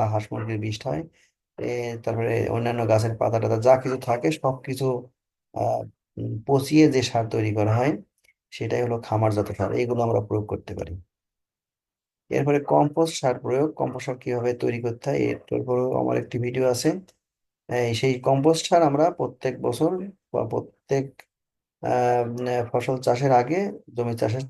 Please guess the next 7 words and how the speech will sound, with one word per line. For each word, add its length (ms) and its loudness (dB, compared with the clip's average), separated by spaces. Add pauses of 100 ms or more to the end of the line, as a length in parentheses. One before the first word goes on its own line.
(160)
তৈরির 300 0
সময় 240 2 (580)
আমরা 240 4 (180)
এটা 200 -2
প্রয়োগ 280 -2
করতে 280 -6
পারি। 180 -2